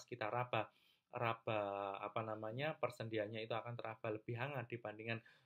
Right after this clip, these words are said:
eh, normal pada persendian pasien-pasien yang tidak mengalami rheumatoid arthritis, gitu ya. Nah, ini sudah saya sampaikan tadi ya, perubahan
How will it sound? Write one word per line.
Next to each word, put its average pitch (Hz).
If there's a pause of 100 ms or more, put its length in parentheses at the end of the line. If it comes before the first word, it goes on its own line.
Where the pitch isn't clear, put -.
(140)
eh, 113 (1900)
normal 143
pada 127
persendian 120
pasien-pasien 120
yang 120
tidak 117
mengalami 110
rheumatoid 120
arthritis, 107
gitu - (100)
ya. 147 (560)
Nah, 117
ini 147
sudah 135
saya 131
sampaikan 131
tadi 131
ya, 127
perubahan 123